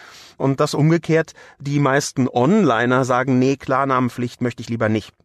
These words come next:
Es, es gibt auch immer Ausnahmen und es sind jetzt gar keine reinen Mehrheiten für das eine oder für das andere. Aber das sind die ungefähren Grenzverläufe. Und interessanterweise ist es, gerade wenn man Internet-Exzeptionalismus anlegt,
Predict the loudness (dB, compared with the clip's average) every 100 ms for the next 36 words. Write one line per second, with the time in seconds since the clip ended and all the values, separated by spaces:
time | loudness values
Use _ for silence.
0 | -18 -10 -4 -4 -2 -2 0 2 2 2
1 | 0 -2 -2 -4 -6 -6 -6 -6 -6 -6
2 | -8 -12 _ _ -8 -2 0 2 4 4
3 | 2 0 0 2 2 2 0 -2 0 0
4 | -2 -4 -6 -12 -20 -10 -6 -4 -2 -2
5 | -2 -4 -6 -6 -4 -2 0 2 0 -6
6 | -10 -20 -20 _ _ -2 0 0 2 2
7 | 0 -4 -2 0 0 -4 -8 -12 0 2
8 | 2 0 0 0 -2 -4 -4 -6 -6 -6
9 | -8 -12 -16 -18 -20 -4 0 2 0 -2
10 | -2 0 0 0 0 -2 -4 -4 -2 -2
11 | -2 -6 -12 -20 -6 -2 0 0 2 0
12 | 0 0 0 0 -2 -6 -6 -8 -6 -2
13 | 0 0 0 -2 -2 -4 -2 -2 -4 -10